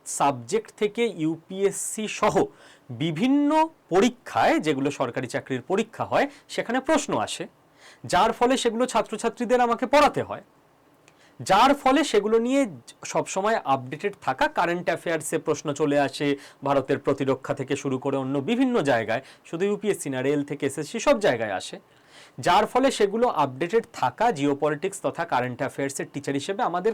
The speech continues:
কাজ। আমার পোস্টে অন্যান্য সমস্ত ইনস্টিটিউটেই যে টিচাররাই চাকরি করেন তাদেরই এটা কাজ, ঠিক? কিন্তু রাজনীতিটা নিয়ে চর্চা করা আমাদের কোনো পেশাগত কাজের মধ্যে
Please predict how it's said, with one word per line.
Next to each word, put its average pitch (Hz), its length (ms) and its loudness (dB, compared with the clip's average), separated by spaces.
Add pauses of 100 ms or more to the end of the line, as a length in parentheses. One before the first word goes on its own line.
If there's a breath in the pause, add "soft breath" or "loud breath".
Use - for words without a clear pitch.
কাজ। 202 360 4 (520 soft breath)
আমার 165 280 2
পোস্টে 208 400 0
অন্যান্য 180 560 -2
সমস্ত 143 420 -4
ইনস্টিটিউটেই 214 640 -4
যে 151 200 0
টিচাররাই 196 500 2
চাকরি - 320 -2
করেন 277 300 2
তাদেরই 269 360 6
এটা 135 160 2
কাজ, 98 340 -6 (580)
ঠিক? 302 220 0 (400 loud breath)
কিন্তু 247 220 0
রাজনীতিটা 254 800 4
নিয়ে 277 220 4
চর্চা 226 400 0
করা 269 320 0
আমাদের 190 380 2
কোনো 240 280 0 (240 loud breath)
পেশাগত 156 440 0
কাজের 135 340 2
মধ্যে 131 280 -4